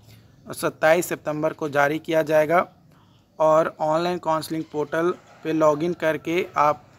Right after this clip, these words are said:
वो जो है रिवाइज्ड सीट अलॉटमेंट रिजल्ट जो है अपना डाउनलोड कर पाएंगे। और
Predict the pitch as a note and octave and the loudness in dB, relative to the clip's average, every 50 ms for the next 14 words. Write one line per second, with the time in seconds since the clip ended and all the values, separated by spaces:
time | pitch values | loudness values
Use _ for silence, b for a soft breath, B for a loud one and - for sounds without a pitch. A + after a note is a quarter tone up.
0 | _ - D3 C#3 D3+ D#3+ E3 D#3 D3 D#3 D#3+ E3 F3+ - - B B B B B | _ -14 -10 -6 -4 -4 -4 -4 -2 -2 0 0 0 -2 -4 B B B B B
1 | B C#3+ C#3 D#3 D#3 D#3+ D#3 D#3+ E3+ F3 E3+ D#3 F#3 F#3 - - - D#3 D#3 D#3+ | B -4 -4 2 4 6 6 6 4 2 0 0 -2 -2 -2 -4 -6 -4 -4 -4
2 | D#3 - - - - D#3 D3+ D3+ D3+ D3+ D3 - D#3 D#3+ D#3+ D3+ D#3+ D#3 D3+ C#3 | -6 -8 -12 -10 -8 -2 2 2 2 2 0 -4 -8 -8 -8 -8 -8 -8 -6 -4
3 | D3+ D#3 D#3+ D#3+ D3+ C#3+ D#3 D3+ D#3 D#3 D3+ - D3+ D#3+ D#3+ D3 C#3+ C#3+ C#3+ C#3+ | -4 -2 -2 -4 -6 -4 0 2 2 2 0 -2 -4 -4 -2 0 0 -2 -2 0
4 | D3+ E3+ F#3+ F#3+ - b b b b b _ - D3 C#3+ C#3+ C#3+ - C3+ C3 B2 | 4 4 4 4 2 b b b b b _ -4 -4 -4 -4 -4 -6 -8 -6 -6
5 | B2 A#2+ A#2+ A#2+ - _ _ b b b b b b b _ D3 D3+ D#3+ D#3+ E3+ | -8 -10 -10 -14 -16 _ _ b b b b b b b _ 4 6 6 6 6
6 | - - | 4 -4